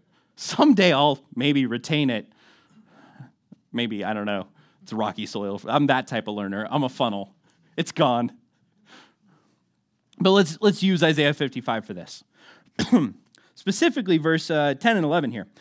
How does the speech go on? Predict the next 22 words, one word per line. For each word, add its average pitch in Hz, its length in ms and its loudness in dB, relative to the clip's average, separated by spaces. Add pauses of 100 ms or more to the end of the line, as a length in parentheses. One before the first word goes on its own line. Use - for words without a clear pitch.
(140)
"For 190 140 0
as 180 160 4
the 170 100 4
rain 208 520 0
and 190 180 -2
the 170 80 0
snow 147 560 0
come 233 300 2
down 180 320 2
from 156 160 -6
heaven, 113 460 -4 (440)
making 202 360 0
it 156 140 -4
bring 165 280 0
forth 208 520 -2
and 165 160 -4
sprout." - 680 -8 (1120)
Sprout? - 680 -10 (1400)
Parable 123 420 -4
about 123 280 -4
seeds 170 580 -6
sprouting? 160 680 0